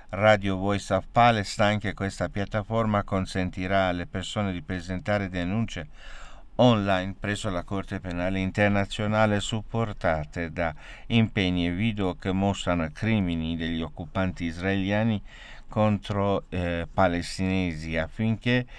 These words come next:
la corte li esamini, ha riferito ancora l'agenzia stampa Wafa, sottolineando le, eh, proprio però che ci dovrebbe essere una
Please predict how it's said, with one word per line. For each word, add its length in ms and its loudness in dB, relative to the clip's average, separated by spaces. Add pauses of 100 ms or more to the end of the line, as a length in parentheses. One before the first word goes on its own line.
(240)
la 260 2
corte 800 2
li 360 0 (120)
esamini, 960 2
ha 120 -4
riferito 460 -8
ancora 320 -6
l'agenzia 560 -8
stampa 460 -6
Wafa, 520 -2 (540)
sottolineando 1700 0
le, 760 -6
eh, 260 -6 (120)
proprio 720 -4
però 460 -2
che 240 0 (500)
ci 160 2
dovrebbe 460 4
essere 560 2 (120)
una 460 6